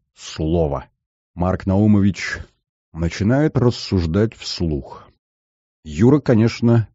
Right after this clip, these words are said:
не член Ц К, зато депутат Верховного Совета и любимец народа. А главное, фигура нейтральная, не участвовавшая в партийных дрязгах,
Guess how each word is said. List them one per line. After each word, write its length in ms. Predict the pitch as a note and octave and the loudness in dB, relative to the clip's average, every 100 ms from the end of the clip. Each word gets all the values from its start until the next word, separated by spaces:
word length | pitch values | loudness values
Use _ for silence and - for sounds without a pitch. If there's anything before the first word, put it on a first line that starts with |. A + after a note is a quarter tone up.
| _ | _
не 180 | F#2+ A#2+ | 2 2
член 480 | B2 - F#2+ F2 E2 | 2 -2 2 2 0
Ц 180 | - G#2+ | -2 -4
К, 280 | - C3+ C#3 _ _ _ | 0 -2 -2 _ _ _
зато 340 | - D2+ C#3 D3 | -8 -4 0 2
депутат 560 | C3 A#2+ F#2 - B2+ | 2 0 0 0 0
Верховного 600 | G#2 F#2+ - A#2 F#2+ F2 E2+ | 2 0 2 2 4 0 -2
Совета 540 | - D2+ D#2+ A2+ D3 | -4 -4 -2 -2 -4
и 200 | - G#2 | -2 0
любимец 680 | E2+ E2+ F2 F2+ G#2 - - | 2 2 2 2 0 -2 -4
народа. 520 | F2+ G#2+ F#2+ C#2+ - _ _ _ _ _ | 0 2 0 -2 -8 _ _ _ _ _
А 100 | F#2 | -4
главное, 720 | F#2 D3 E3 D3+ D3+ C#3+ A#2+ - _ _ _ | 2 4 4 6 6 6 4 -2 _ _ _
фигура 380 | - F#2+ D3+ E3 | -4 2 4 6
нейтральная, 1120 | E3 E3+ - G2+ A2+ A2+ A2 A2+ A2+ A2 G#2 _ _ | 6 4 2 2 4 4 4 4 4 2 0 _ _
не 240 | - G2+ D#3 | 0 4 6
участвовавшая 1120 | F3+ - G2+ G#2 - F#2+ G2 F#2+ E2+ - G2+ | 4 2 0 0 0 0 0 0 -2 -2 -2
в 100 | F#2 | 0
партийных 600 | - F2 - G2+ F#2+ E2 | -4 -6 0 2 2 0
дрязгах, 640 | D#2 G2 A#2 A2+ C#3 - | 0 2 2 2 0 -2